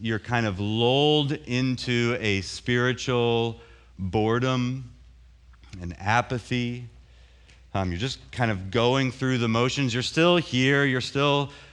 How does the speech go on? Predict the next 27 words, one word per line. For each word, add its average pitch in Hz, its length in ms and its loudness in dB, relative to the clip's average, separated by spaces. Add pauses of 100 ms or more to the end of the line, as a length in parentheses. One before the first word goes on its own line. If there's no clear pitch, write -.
(120)
coming 147 320 4
to 127 80 -2
church. 143 840 0 (380)
You're 110 120 -4
going 147 360 4
through 147 500 2
these 135 640 -2 (260)
routines, 147 960 2
but 127 380 2
internally 135 800 0
you're 107 200 0
just 104 580 -6
checked - 360 -6
out. 80 380 -12 (1000)
We 92 60 -10
can 98 160 -8
feel 131 420 0
that. 87 240 -4
They 92 80 -6
can 95 160 -8
feel 131 420 0
that 110 280 2
pull. 95 400 -2
Or 98 80 -2
maybe 160 280 0
it's 147 200 -6
more 104 440 0